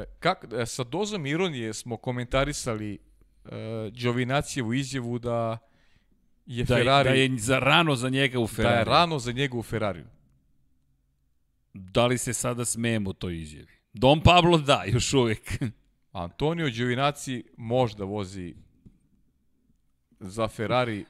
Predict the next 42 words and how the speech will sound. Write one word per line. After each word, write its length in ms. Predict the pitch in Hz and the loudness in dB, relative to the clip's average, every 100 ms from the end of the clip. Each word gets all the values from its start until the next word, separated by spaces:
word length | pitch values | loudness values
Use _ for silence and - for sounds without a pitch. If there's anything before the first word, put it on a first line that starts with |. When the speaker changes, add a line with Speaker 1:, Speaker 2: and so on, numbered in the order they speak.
| - | -10
Speaker 2:
A 100 | 110 | -4
i 120 | 117 | -2
on 140 | 196 | -2
je 60 | 214 | -2
neko 280 | 175 - 123 | -4 -6 -8
simpatičan 720 | 139 113 135 113 - - 107 | -6 -4 -2 -2 -4 -10 -10
u 40 | |
cijeloj 240 | 98 117 107 | -8 -6 -6
priči, 240 | 110 107 | -6 -4
mada 220 | 131 160 | 0 2
ne 120 | 165 175 | 2 2
vidim 220 | 147 110 | 2 0
ga 80 | 104 | -4
u 40 | |
Ferrariju, 460 | - 113 104 95 95 | -6 -6 -6 -2 2
Speaker 1:
Do-, 120 | 151 | 2
Speaker 2:
iskreno. 280 | 95 82 85 | 0 -8 0
Speaker 1:
ma, 300 | 127 123 110 - | 2 2 -2 -14
mislim, 280 | 104 - 113 | -12 -10 -4
ne 120 | 113 | -4
vidim 240 | 110 117 | -2 -4
ga 80 | 117 | -2
ni 100 | 113 | 0
ja, 180 | 135 107 | 2 2
s 120 | - | -2
obzirom 380 | 87 87 98 95 | -8 -6 -8 -6
na, 140 | 98 | -4
na 100 | 101 104 | -2 -4
okolnosti, 640 | - 117 113 - - 85 | 0 -2 -2 -8 -10 -10
a 240 | 87 85 | -8 -10
s 160 | - - | -10 -8
obzirom 440 | 110 104 110 110 | -6 -6 -8 -8
i 60 | 110 | -8
na, 240 | 107 107 104 _ - - - _ - | -6 -6 -8 _ -20 -20 -20 _ -12
na 120 | 110 | -10
to 240 | - 127 113 | -4 -2 -2
da 340 | 113 107 107 - _ _ - - | 0 -2 -2 -6 _ _ -20 -18
znaš 360 | 110 123 117 123 | -6 -4 -4 -6
i 40 | |
sam 280 | - 123 107 | -4 -4 -4
istoriju 360 | 107 127 113 | -6 -6 -6
Ferrarija, 500 | 98 110 110 107 104 | -6 -2 -2 0 -4